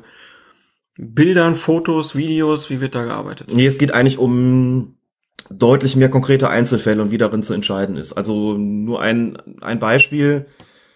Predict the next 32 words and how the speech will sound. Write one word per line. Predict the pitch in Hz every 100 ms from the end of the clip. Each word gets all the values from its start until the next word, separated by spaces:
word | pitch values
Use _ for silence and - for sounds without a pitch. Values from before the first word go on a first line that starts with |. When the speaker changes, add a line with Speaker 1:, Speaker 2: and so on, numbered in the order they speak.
| _ _ _ _ 78 67 - _ _ _ _ _ _ _ _ _ _ _ _ -
Speaker 2:
Diese | 110 123 135 139
Geschichte, | 139 165 175 156
die | 143
wir | 147
so | 143
ein | 139
bisschen | 151 156
hatten | 139 147
bei | 143
dem | 139 131
Spiel | - 143 143
zwischen | 135 135
Dortmund | 127 131 131
und | 90 110
Köln, | 123 120 147 196 214 - _ _ _ _ - _ _
als | 120 135
es | 139
um | 139
die |
Frage | 135 127 143 147
geht, | 139 147 147 - -
ähm, | 120 120 113 - _ _ - - -
wie | - 104 139
ist | 147
das | 147
eigentlich | 131 139 139 - - - -
mit | 123 135 -
dem | 135
Videobeweis | 127 139 135 131 131 135
nach | 127
einer | 127
Torerzielung? | 120 139 151 147 156 156 160 156